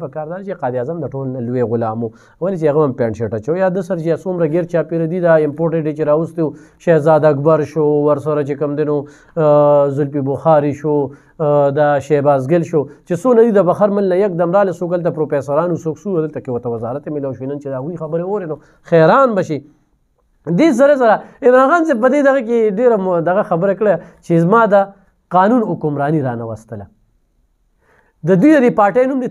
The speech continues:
تحریک انصاف، یعنی انصاف په چې کوم دی، نو ضرور لاګو کوو. د دوه هزار اټھارہ نه مخکې چې عمران خان صاحب کومې وعدې کړې وي، یو وعده یې هم نه ده پوره کړې، خو دا وعده خو ډېره زیاته ضروري وه چې تا د قانون حکمراني رانه وسته.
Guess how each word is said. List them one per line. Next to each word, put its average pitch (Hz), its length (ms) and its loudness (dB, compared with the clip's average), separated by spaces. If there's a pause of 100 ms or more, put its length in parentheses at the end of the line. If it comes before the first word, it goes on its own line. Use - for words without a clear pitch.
(120)
تحریک 131 380 -6
انصاف، 113 420 -10 (720)
یعنی 190 180 -2 (120)
انصاف 143 460 -2
په 117 120 -8
چې 107 120 -12
کوم 113 140 -8
دی، 120 140 -8
نو 110 60 -10 (100)
ضرور 110 200 -8 (100)
لاګو 101 280 -12
کوو. - 120 -20 (460)
د 240 120 4
دوه 285 120 4
هزار 285 220 4
اټھارہ 330 280 0
نه 247 120 0
مخکې 269 200 -4
چې 214 100 -4
عمران 196 220 -2
خان 247 200 0
صاحب 180 140 0 (160)
کومې 381 300 4
وعدې 208 320 2
کړې 196 180 0
وي، 190 120 -2
یو 277 80 -4 (100)
وعده 165 200 2
یې 165 60 2
هم 156 100 -2
نه 147 80 -2
ده 143 100 -4
پوره 143 140 -4
کړې، 196 240 -2
خو 180 60 -6 (100)
دا 180 60 4 (100)
وعده 151 240 0
خو 147 160 -8
ډېره 151 240 -4
زیاته 165 320 -12
ضروري 113 240 -10
وه 104 100 -18 (480)
چې - 140 -8
تا 175 160 4
د 151 180 2
قانون 165 260 0 (320)
حکمراني 139 580 0 (520)
رانه 147 300 2
وسته. 131 260 -4